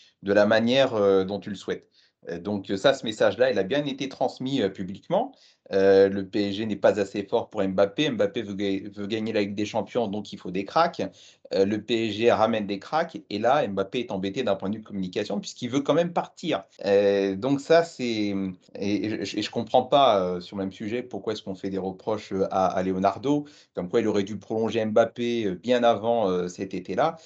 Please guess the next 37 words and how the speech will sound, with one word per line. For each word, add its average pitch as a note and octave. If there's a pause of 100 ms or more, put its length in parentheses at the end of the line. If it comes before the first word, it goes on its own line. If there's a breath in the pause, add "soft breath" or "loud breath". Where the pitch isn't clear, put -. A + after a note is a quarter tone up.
(160 loud breath)
Mais F#2+
de G2+
toutes -
les G#2
façons, G2+
Mbappé, C3+
c'est -
là A#2+
où G2+
je G2
trouve G2+
un, G2+
euh, F#2
aussi G2
ambigu A2+
dans G2+
sa F#2+
communication. G2+ (340 soft breath)
Depuis G#2
le A2+
premier D#3
jour D#3
où C#3
il A#2+
est A#2
arrivé A#2
au G2+
P A#2
S G2+
G A2
il A2
y F#2+
a F2+
quatre F#2
ans, E3+
il F#3
voulait C#3